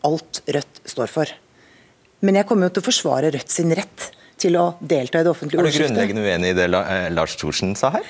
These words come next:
Speaker 1: Jeg er uenig i veldig mye av det han sa.
Speaker 2: Mm.
Speaker 1: Eh, men allikevel så er, mener jeg at ytringsfriheten skal stå sterkt. Den er altså, husk at den er hjemlet i norske grunnloven. Eh, det var kloke menn på Eidsvoll, eh, som mente at yt-, og, og det er noe med at hvis vi ikke har ytringsfrihet,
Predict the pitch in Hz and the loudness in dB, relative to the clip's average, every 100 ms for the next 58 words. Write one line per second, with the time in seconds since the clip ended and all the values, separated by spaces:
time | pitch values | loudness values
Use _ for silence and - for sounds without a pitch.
0 | - 381 277 262 208 220 220 190 143 233 | -4 2 4 4 4 2 2 2 2 2
1 | 330 254 233 220 202 - 131 - _ _ | 2 2 0 -2 -6 -12 -20 -20 _ _
2 | _ _ - 233 233 233 233 233 240 233 | _ _ 0 4 6 6 6 4 4 4
3 | 240 240 226 - 202 220 - 240 185 196 | 4 2 2 2 0 2 2 0 2 2
4 | 208 147 175 175 190 208 - 147 - 147 | 2 2 0 0 0 -2 -4 -6 -4 -6
5 | - - 165 165 175 160 202 214 202 190 | -4 -2 0 0 0 -2 -2 0 0 0
6 | 214 220 - 220 208 214 233 202 170 214 | -2 -4 -4 -4 0 2 2 2 0 0
7 | 214 - 190 180 226 208 156 160 151 147 | 0 -2 -4 -2 0 0 0 0 0 0
8 | 202 220 - - - - 185 202 220 254 | 0 -2 -4 -16 -20 -8 0 0 2 2
9 | 196 220 202 202 214 196 160 214 240 240 | 0 2 2 2 2 2 2 2 2 0
10 | - - - 196 202 202 226 220 165 139 | -6 -20 -2 2 4 4 2 2 2 -2
11 | - 208 - - - - 220 - 233 220 | 0 0 0 -4 -4 -2 -2 0 0 2
12 | 240 214 214 - - _ - - - - | 2 2 0 -4 -14 _ -20 -20 -20 -8
13 | 190 262 - - 202 233 - 240 - 214 | -2 0 2 2 2 2 0 -4 -4 0
14 | 226 226 - 156 - 196 247 - - | 0 0 -4 -6 -2 -2 -2 -4 -14